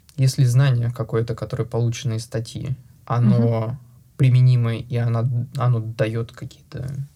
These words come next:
Speaker 1: скажем так, сопоставимые результаты, вот, то тогда мы, м, говорим, что оно, опять же, это все от индивидуального случая зависит, да. Есть
Speaker 2: Мгм.
Speaker 1: статьи, которые там покрывают ту или иную терапию, ну, вот, той или иной группе людей, да,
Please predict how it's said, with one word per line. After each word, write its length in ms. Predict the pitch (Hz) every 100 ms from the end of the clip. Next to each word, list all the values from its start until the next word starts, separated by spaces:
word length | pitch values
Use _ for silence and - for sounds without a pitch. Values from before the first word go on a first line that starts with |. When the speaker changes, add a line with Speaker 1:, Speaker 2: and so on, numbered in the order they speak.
| _ _
Speaker 1:
скажем 280 | - 135 131
так, 340 | - - - _ _ _ _ _
сопоставимые 720 | - 123 123 - 123 117 113
результаты, 640 | 117 120 135 - 302 131 139 - _ _ _ _
вот, 380 | 120 107 - -
то 100 | - -
тогда 340 | 107 143 208
мы, 440 | 147 123 127 117 113
м, 960 | 151 139 - - - 139 - 147 139 _ _ _ _ _
говорим, 320 | 123 123 180
что 200 | 151 117
оно, 360 | 113 127 143 127 - - -
опять 240 | 131 156 135
же, 80 |
это 120 | 120 -
все 180 | -
от 120 | 123 143
индивидуального 540 | 123 127 123 151 127
случая 360 | - 135 131 117
зависит, 360 | 113 - - -
да. 280 | 117 135 156 - _ -
Есть 260 | 120 117
Speaker 2:
Мгм. 100 | 202
Speaker 1:
статьи, 340 | - 123 117 123
которые 360 | 113 113 151
там 440 | 151 110 107 135 - _
покрывают 520 | - 110 107 90 - - _ -
ту 120 | 123
или 80 | 123
иную 180 | 113
терапию, 400 | 113 120 113 135
ну, 80 | 120
вот, 220 | 120 - - _ _
той 160 | 117 113
или 80 |
иной 180 | 117 214
группе 320 | - 160 156
людей, 320 | 143 131 127 117
да, 220 | 120